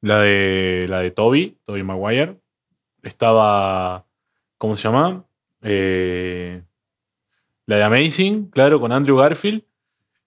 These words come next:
Y, y el chabón este ya sabía de Superior Spider-Man, que es el Spider-Man que, con el Doctor Octopus, que Octopus y Spider-Man se fusionan.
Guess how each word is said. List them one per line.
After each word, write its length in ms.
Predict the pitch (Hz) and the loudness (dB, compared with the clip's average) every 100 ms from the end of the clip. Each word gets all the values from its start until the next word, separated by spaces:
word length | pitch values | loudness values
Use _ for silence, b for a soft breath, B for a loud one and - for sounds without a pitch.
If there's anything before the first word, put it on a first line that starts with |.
| _ | _
Y, 800 | 120 123 120 120 117 120 - - | -2 0 2 0 -4 -10 -14 -14
y 260 | 117 120 120 | -6 -2 0
el 100 | 113 | 2
chabón 260 | 135 165 196 | 4 4 2
este 200 | 202 151 | 2 2
ya 120 | 165 | 2
sabía 600 | 170 170 190 196 196 180 | 2 2 4 4 4 2
de 180 | 131 123 | 0 -2
Superior 400 | 120 151 156 131 | -2 2 4 2
Spider-Man, 540 | 127 151 175 180 180 | 2 2 2 0 -2
que 80 | 143 | -4
es 100 | 123 | -4
el 80 | 117 | -6
Spider-Man 520 | - 135 143 131 110 | 0 2 4 0 -4
que, 340 | 104 101 98 | -6 -6 -6
con 160 | 110 101 | -6 -6
el 80 | 95 | -6
Doctor 280 | 101 120 | -4 2
Octopus, 540 | 117 131 151 143 175 170 | 2 2 -2 -2 -4 -4
que 100 | 113 | -6
Octopus 360 | 113 117 107 | -4 -4 -4
y 40 | 104 | -4
Spider-Man 360 | 101 117 113 | 0 0 0
se 100 | 98 | -6
fusionan. 640 | 104 - - 151 165 170 | -12 -10 -2 2 2 0